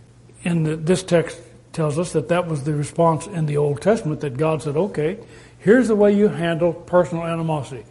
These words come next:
If a guy knocks your tooth out, you get to knock his out. If a guy pokes your eye out, get even, poke his eye out."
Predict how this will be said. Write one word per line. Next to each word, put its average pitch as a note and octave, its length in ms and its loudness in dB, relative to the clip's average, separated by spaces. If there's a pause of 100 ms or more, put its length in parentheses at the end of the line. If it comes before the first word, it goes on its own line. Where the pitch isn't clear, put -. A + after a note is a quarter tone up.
(220)
If C3+ 60 -12
a D3+ 80 -4
guy G#3 220 6
knocks A3+ 360 4
your E3 80 -2
tooth A3 320 2
out, F3 520 2
you F3 100 -2
get G3 220 4
to E3+ 40 -4
knock F3+ 320 0
his E3 220 0
out. A#2+ 240 -10 (1800)
If F3 140 0
a F3 80 2
guy G#3+ 200 6
pokes A#3 480 4
your G3+ 160 4
eye G3 200 8
out, - 380 0 (920)
get G#3+ 160 8
even, F#3 420 4
poke F3+ 320 2
his F3+ 220 4
eye C3+ 240 0
out." A2 220 -10